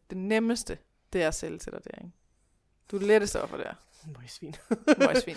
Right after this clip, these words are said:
Speaker 1: Det er,
Speaker 2: <laughs>
Speaker 1: jamen,
Speaker 2: Ja, ja.
Speaker 1: amen, ikke? Så, så hvis man altid, hvis man venter med at købe noget, eller man venter med at planlægge noget, eller man venter med at gå i gang med noget, til man er mentalt et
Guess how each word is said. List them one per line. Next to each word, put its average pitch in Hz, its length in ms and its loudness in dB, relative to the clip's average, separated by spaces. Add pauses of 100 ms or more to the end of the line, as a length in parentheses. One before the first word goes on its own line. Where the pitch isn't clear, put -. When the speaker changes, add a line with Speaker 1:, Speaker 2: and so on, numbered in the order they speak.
Speaker 1:
Det 220 100 4
er, 226 220 4 (300)
Speaker 2:
<laughs> - 320 -2
Speaker 1:
jamen, 170 300 -4 (320)
Speaker 2:
Ja, 196 240 2
ja. 196 80 -4 (460)
Speaker 1:
amen, 165 280 -4
ikke? 220 140 -6 (1500)
Så, - 300 6 (220)
så - 160 2
hvis 202 160 0
man 208 200 -2
altid, 233 260 4
hvis 214 140 -4
man 226 140 -2
venter 247 220 6
med 233 120 2
at 180 120 2
købe 220 500 -4
noget, 226 400 0 (460)
eller 208 180 6
man 196 200 0
venter 202 260 2
med 202 140 -2
at - 80 -2
planlægge 220 720 -4
noget, 208 280 -2
eller 190 120 -4
man 180 200 -8
venter 190 200 -4
med 196 140 -6
at 185 260 -4
gå 190 80 -2
i 180 60 -2
gang - 480 -2 (320)
med 208 100 -4
noget, 185 400 0
til 214 220 -2
man 190 240 -2
er 196 200 2 (720)
mentalt 208 640 -2
et - 100 -8